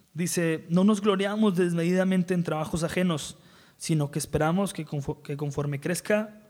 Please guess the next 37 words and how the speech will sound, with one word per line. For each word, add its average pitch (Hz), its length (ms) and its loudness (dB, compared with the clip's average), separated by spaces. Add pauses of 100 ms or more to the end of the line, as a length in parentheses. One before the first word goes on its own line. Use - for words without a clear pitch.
vuestra 156 260 -2
fe, 226 340 -2 (420)
seremos 185 380 4
muy 196 180 8
engrandecidos 180 680 2
entre 170 200 0
vosotros, 151 560 -2 (420)
conforme 151 420 -2
a 143 40 -2
nuestra 139 260 -4
regla. 139 360 0 (1300)
Y 185 140 4
que 190 120 4
anunciemos 208 480 4
el 220 80 4
evangelio 202 440 6
en 180 140 6
lugares 175 300 6
más 180 200 0
allá 180 160 2
de 185 80 4
vosotros, 180 560 0 (240)
sin 170 220 0
entrar 170 360 2
a 190 60 2
la 180 140 2
obra 170 280 2
de 175 100 4
otro 165 300 2
para 147 200 4
gloriarnos 151 580 2
en 147 80 -2
lo 143 100 -4
que 139 100 -4
ya 147 100 2
estaba 147 340 0
preparado." 131 560 -4